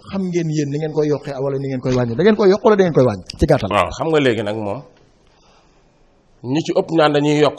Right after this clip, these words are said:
Speaker 2: sàkkar nit, ñoom seen bopp dañuy yokk rek.
Speaker 1: Ñoom ñooy yokk ñoom.
Speaker 2: Waaw, da nga may dégg nag.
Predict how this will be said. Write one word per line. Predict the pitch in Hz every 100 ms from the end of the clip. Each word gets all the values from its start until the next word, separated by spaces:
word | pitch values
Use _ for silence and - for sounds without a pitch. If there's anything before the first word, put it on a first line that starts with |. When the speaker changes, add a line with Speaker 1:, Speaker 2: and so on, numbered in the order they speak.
| 131
Speaker 2:
sàkkar | 147 143 123
nit, | 120 - - _ _ _ _ _ _ _ _ _ _ _ _ _ _ _ _ _
ñoom | 123 131
seen | 127 127
bopp | 110
dañuy | 123 120
yokk | 113 104
rek. | 90 - - _ _ _ _ _ _ _ _
Speaker 1:
Ñoom | 226 214
ñooy | 233 127
yokk | -
ñoom. | - - _ -
Speaker 2:
Waaw, | 78
da | 80
nga | 104
may | 110
dégg | 101 92
nag. | 87